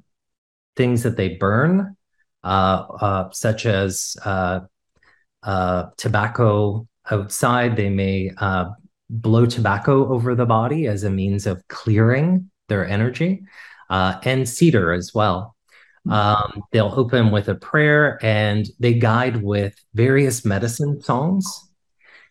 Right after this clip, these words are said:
Speaker 1: When individuals need support during ceremony, say they're going through an experience that's challenging or a memory is coming up,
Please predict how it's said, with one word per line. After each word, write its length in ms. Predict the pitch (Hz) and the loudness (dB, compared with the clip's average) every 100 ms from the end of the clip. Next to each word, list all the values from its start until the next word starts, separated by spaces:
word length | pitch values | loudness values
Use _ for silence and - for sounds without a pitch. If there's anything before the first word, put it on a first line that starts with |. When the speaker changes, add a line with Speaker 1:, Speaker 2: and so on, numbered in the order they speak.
| _ | _
Speaker 1:
When 540 | 113 127 131 135 135 117 | 0 2 2 2 0 0
individuals 1000 | 151 156 127 135 131 139 135 123 120 117 | 4 4 6 2 2 2 4 4 2 2
need 460 | 120 117 123 120 117 | 2 2 2 0 -4
support 800 | - - - - 160 165 107 - | -6 -8 -8 0 4 4 2 0
during 300 | 117 110 113 | 2 4 2
ceremony, 540 | 131 123 123 104 104 | 0 0 0 0 -2
say 200 | - 131 | 0 0
they're 160 | 120 113 | 2 0
going 400 | 120 113 113 113 | 2 2 2 0
through 240 | - 113 | -2 -4
an 80 | 104 | -4
experience 680 | 98 - 120 113 110 107 - | -8 -2 0 2 2 0 -2
that's 280 | 95 - - | -6 -6 -12
challenging 960 | - 123 127 135 117 101 98 92 90 - | -6 0 2 4 2 2 0 -2 -4 -2
or 300 | 104 95 - | -2 -2 -2
a 40 | |
memory 720 | 110 110 135 123 101 98 92 - | 0 2 2 2 0 0 -4 -6
is 160 | 98 | -10
coming 380 | - 101 95 98 | -8 -4 -2 0
up, 460 | 120 127 98 - | 0 2 0 -4